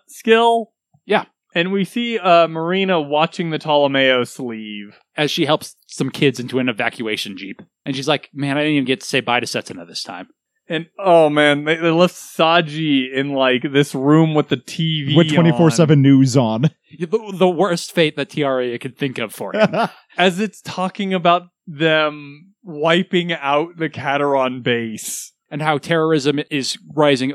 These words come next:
Speaker 2: worldwide because of it. And Saji's like, "Oh no, this is all my fault. How can I fix this?"
Speaker 3: What if I shot someone? Would that help?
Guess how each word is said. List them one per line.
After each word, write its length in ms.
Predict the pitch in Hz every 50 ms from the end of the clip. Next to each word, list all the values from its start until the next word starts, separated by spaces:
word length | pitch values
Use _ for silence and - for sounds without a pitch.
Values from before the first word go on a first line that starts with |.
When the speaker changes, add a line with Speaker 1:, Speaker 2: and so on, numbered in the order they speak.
| -
Speaker 2:
worldwide 600 | - 135 139 139 131 123 107 110 123 123 120 117
because 300 | 107 107 - - 123 98
of 80 | 101 95
it. 140 | 101 101 104
And 80 | 117
Saji's 320 | - - 143 127 117 - 123
like, 160 | 127 120 -
"Oh 140 | - 151 151
no, 340 | 151 156 151 143 131 120 107 -
this 160 | - 147 143
is 100 | 156 135
all 160 | 180 160 147 147
my 220 | 135 135 135 143
fault. 320 | 131 - - 131 104 98 _ _ -
How 120 | - 151 160
can 160 | - 170 151
I 80 | 147 131
fix 320 | - - 156 151 - -
this?" 400 | _ 131 117 104 - - - - _ _ _ _ _
Speaker 3:
What 120 | - 151
if 100 | 156 147
I 100 | - 160
shot 360 | 139 - - 156 143 143 143 -
someone? 340 | - 143 120 107 95 92 90
Would 120 | 98 104
that 140 | 113 117 127
help? 240 | 147 151 147 147